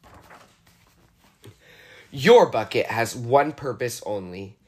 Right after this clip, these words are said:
Its purpose is to hold your good thoughts and good feelings about yourself. You feel very happy and good when your bucket is full,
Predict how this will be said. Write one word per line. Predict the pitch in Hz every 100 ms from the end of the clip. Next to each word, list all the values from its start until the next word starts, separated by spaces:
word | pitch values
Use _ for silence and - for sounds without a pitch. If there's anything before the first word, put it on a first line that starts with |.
| _
Its | - -
purpose | - 226 147 123
is | 139 120
to | 120
hold | 117 120 135
your | 180
good | 147 175
thoughts | 117 107 151 - - - - -
and | 165
good | 170 196
feelings | 202 226 202 120
about | 107 98 -
yourself. | 104 - 85 85 - - _ _ - - - -
You | 170
feel | 180 131
very | 113 107 151 120 107
happy | 110 107 107 98
and | - 104
good | 101 147 107 95
when | 104
your | 95
bucket | 95 107 95 90 -
is | -
full, | - 139 104 120